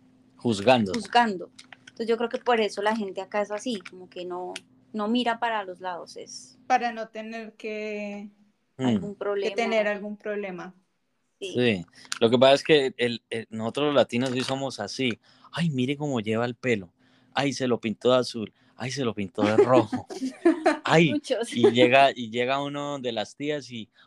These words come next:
Speaker 1: "Ay, pero está gordo". Y
Speaker 2: Uy,
Speaker 1: llega luego
Speaker 2: sí,
Speaker 1: al
Speaker 2: esas
Speaker 1: otro, a los
Speaker 2: tías.
Speaker 1: seis meses donde las tías, "Ay, pero
Speaker 3: <laughs> Pero
Speaker 1: está
Speaker 3: está
Speaker 1: flaco".
Speaker 3: flaco.
Speaker 1: Ay, pero sí, son muy, se meten mucho con, con la personalidad
Speaker 2: Con
Speaker 1: y
Speaker 2: la
Speaker 1: con la,
Speaker 2: apariencia
Speaker 1: con la
Speaker 2: física.
Speaker 1: apariencia de la gente. Aquí no.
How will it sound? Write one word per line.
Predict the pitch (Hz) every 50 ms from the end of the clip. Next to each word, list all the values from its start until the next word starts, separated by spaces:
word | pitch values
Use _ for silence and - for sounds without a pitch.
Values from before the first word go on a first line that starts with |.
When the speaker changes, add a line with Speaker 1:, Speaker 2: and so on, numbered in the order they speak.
| _
Speaker 1:
"Ay, | - - 165 175
pero | - 160 147 127
está | 110 - - 131 131
gordo". | 127 123 135 139 135 123 107 101 92 87 - _ _ _ _ _ _ _
Y | - 120 123 127 120 113
Speaker 2:
Uy, | 107
Speaker 1:
llega | 117 120 120 127 131 135
luego | 135 135 139 139 135 135
Speaker 2:
sí, | 143
Speaker 1:
al | 135 139
Speaker 2:
esas | 135 - -
Speaker 1:
otro, | 143 -
a | 120 120
los | 113 110
Speaker 2:
tías. | 104 -
Speaker 1:
seis | 135 135 131 120
meses | 131 139 139 - 143 139
donde | 135 135 123 120
las | 113 113 107 - -
tías, | 139 143 151 156 - _ _ _ -
"Ay, | 135 160 156
pero | - 147 113
Speaker 3:
<laughs> | 113
Pero |
Speaker 1:
está | 104 - - 123
Speaker 3:
está | 123 - -
Speaker 1:
flaco". | 147 147 143 139 - - 120 104 92 -
Speaker 3:
flaco. | - 226 - - - - 311 427
Speaker 1:
Ay, | - 143 170 190 196
pero | - - 165 143 139 131
sí, | 120 107 - - 151 156 190 262 240 - _ _ _
son | - - 143 147 160 165
muy, | 175 180 185 190 190 190 190 185 175
se | 143 160 151
meten | 143 139 139 - 180 180
mucho | 180 180 180 170 - 180 170
con, | 156 165 147 135 127 110
con | - 127 123 120
la | 113 107
personalidad | - 123 113 110 - 120 113 110 107 110 110 110 110 117 123 139 147
Speaker 2:
Con | 151 156
Speaker 1:
y |
Speaker 2:
la | - -
Speaker 1:
con | - 139 131 123
la, | 117 107 104
Speaker 2:
apariencia | - - 226 226 117
Speaker 1:
con | - 110
la | 110 107 104 104
Speaker 2:
física. | 104 - - 110
Speaker 1:
apariencia | 107 - - 110 107 117 120 123 123 - 139
de | 127
la | 120 110
gente. | 110 123 131 - - 101
Aquí | 101 101 - - - 117 113
no. | 123 135 123 104 -